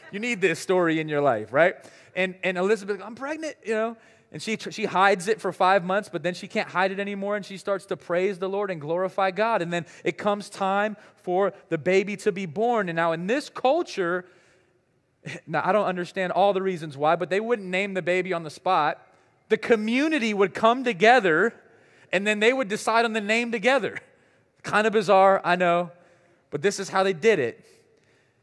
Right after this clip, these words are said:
And so the baby's born, they circumcise the baby, it's on the eighth day, and the community comes together and they say, "Okay,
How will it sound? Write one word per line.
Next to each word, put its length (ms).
And 100
so 80
the 100
baby's 380
born, 320
they 140
circumcise 560
the 60
baby, 220
it's 120
on 80
the 120
eighth 260
day, 260
and 100
the 40
community 360
comes 220
together 240
and 100
they 20
say, 120
"Okay, 260